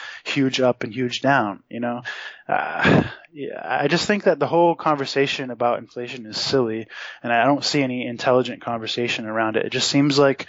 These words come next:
you know, there's ulterior motives where people want to either cause fud, or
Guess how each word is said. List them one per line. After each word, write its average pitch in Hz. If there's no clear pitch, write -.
you 127
know, 123
there's 120
ulterior 131
motives 120
where 110
people 120
want 117
to 113
either 120
cause 110
fud, 160
or 123